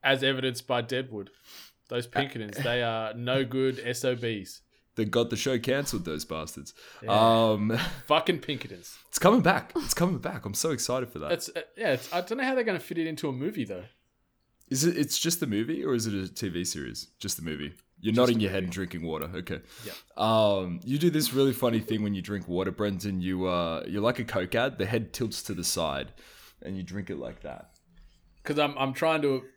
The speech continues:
Speaker 1: be not directly at the microphone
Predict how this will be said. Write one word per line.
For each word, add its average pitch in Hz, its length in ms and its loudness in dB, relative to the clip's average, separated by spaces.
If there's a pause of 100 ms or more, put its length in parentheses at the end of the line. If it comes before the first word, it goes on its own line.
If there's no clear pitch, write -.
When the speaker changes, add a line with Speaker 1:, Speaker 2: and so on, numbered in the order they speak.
(200)
Speaker 1:
be 139 300 0 (300)
not 135 260 -6
directly 127 640 -2
at 117 200 -6
the 120 60 -6
microphone 107 600 -6